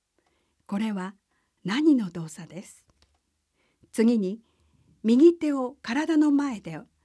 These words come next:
置いてあるものを上から掴むような形にする。これは場所の動作です。協力は、手話奉仕員養成講座受講生、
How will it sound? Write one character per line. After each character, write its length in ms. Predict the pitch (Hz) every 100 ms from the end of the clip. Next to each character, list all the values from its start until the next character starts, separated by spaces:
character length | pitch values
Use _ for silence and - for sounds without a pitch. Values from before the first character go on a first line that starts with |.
| _ _ _ -
置 180 | 214
い 60 | 320
て 140 | 339
あ 80 | 320
る 140 | 320 277
も 140 | 262
の 260 | 240 226 214
を 80 |
上 260 | 175 196 285
か 140 | 302
ら 80 | 269
掴 320 | 277 - - 311
む 160 | 330
よ 180 | 277 208
う 20 |
な 160 | 160 180
形 420 | - 170 214 -
に 160 | 196 190
す 160 | -
る。 180 | 165 - _ _ _ _ _ _ _ _ _ _ _ -
こ 100 | 220
れ 100 | 214
は 220 | 196 196 _ _ _
場 140 | 190 185
所 180 | 254
の 160 | 277 277
動 240 | - 240
作 220 | 226 - 139
で 160 | 165
す。 180 | - - _ _ _ _ _ _ _ _ _ _ _ _ _ _ _ _ _ _ _ _ _ _ _ _ _ -
協 260 | 254 269
力 320 | 262 233 - 196
は、 200 | 175 - _ _
手 200 | - 254
話 260 | 262 311 269
奉 240 | _ 269 330
仕 200 | - 311
員 380 | 269 190 151 - _ _
養 260 | - 247 311
成 300 | 302 285 285
講 280 | - 269 233
座 220 | 180 170
受 180 | - 220
講 240 | 226 269 262
生、 380 | - 160 147